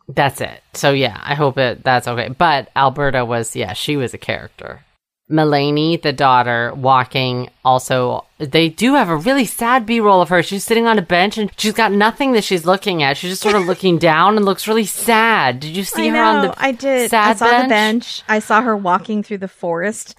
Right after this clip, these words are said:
Speaker 2: It's
Speaker 1: Yeah.
Speaker 2: just very lush there, which I do love Washington.
Speaker 1: Yeah,
Speaker 2: Um,
Speaker 1: so pretty.
Speaker 2: also, Sarah walking. A lot
Speaker 1: Sarah
Speaker 2: of people
Speaker 1: drinking
Speaker 2: walking.
Speaker 1: coffee. Sarah
Speaker 2: Yeah.
Speaker 1: with a coffee.
Speaker 2: We see Peyton with a bump it in her hair,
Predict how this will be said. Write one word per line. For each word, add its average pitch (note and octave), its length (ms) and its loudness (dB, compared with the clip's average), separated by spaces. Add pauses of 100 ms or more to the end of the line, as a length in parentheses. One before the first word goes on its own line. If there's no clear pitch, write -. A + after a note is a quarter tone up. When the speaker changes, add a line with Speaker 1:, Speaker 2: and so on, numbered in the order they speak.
Speaker 2:
It's F#3 100 -4
Speaker 1:
Yeah. B3 160 6
Speaker 2:
just G3 380 2
very D4+ 300 4
lush F#3 480 0
there, C4 400 0
which G#3 180 -6
I E3 100 -2
do F#3 300 -4
love E3+ 380 -2
Washington. G#3 680 -4 (300)
Speaker 1:
Yeah, C#3 360 2
Speaker 2:
Um, D#3+ 60 -2
Speaker 1:
so C3 220 0
pretty. B2 300 -4
Speaker 2:
also, A#3 380 2
Sarah G#3 520 2
walking. A3+ 800 -2
A G3+ 60 -4
lot A3+ 220 4
Speaker 1:
Sarah A3 120 4
Speaker 2:
of A#3 60 4
people G#3+ 140 4
Speaker 1:
drinking F#3 160 4
Speaker 2:
walking. D3 120 2
Speaker 1:
coffee. D3 560 2 (360)
Sarah C#3+ 280 2
Speaker 2:
Yeah. F#3+ 240 4
Speaker 1:
with F3+ 80 4
a - 20 4
coffee. B2 460 -2 (260)
Speaker 2:
We A#3 200 -4
see C#4 260 -6
Peyton B3 640 -2
with G3+ 240 -4
a F3+ 120 0
bump F3+ 360 -2
it A#3+ 260 -2
in A#3 160 -2
her A#3 160 0
hair, A#3+ 440 -2